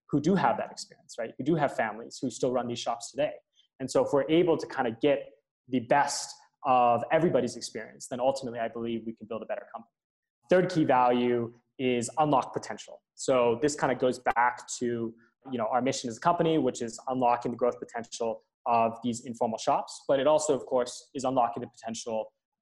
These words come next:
of our people, of our team. And we see this happening, you know, every day with, with the people that we hire, with the people that we promote. You know, if you look at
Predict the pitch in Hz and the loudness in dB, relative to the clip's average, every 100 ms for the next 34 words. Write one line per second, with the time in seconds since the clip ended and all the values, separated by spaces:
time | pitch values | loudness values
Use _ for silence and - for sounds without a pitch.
0 | - 135 120 147 175 - - 113 110 165 | 0 2 2 2 -2 -2 -4 -2 -2 -4
1 | 143 _ _ _ _ - 120 117 113 131 | -8 _ _ _ _ -10 -4 -2 0 0
2 | 135 135 120 117 120 117 123 117 113 113 | 0 -2 -2 0 2 2 -2 -4 -6 -8
3 | _ _ _ 147 117 127 123 120 127 120 | _ _ _ -8 -4 -2 0 2 4 4
4 | 117 117 113 - 117 - - 123 110 101 | 2 -2 -4 -10 -10 -8 -8 -2 -2 -4
5 | - 127 123 117 - 127 113 110 117 - | 0 4 4 2 -4 -6 -6 -8 -8 -2
6 | 120 123 - _ _ _ - 123 113 131 | 0 0 -4 _ _ _ -6 -4 -2 2
7 | 135 135 127 117 117 | 4 6 6 4 2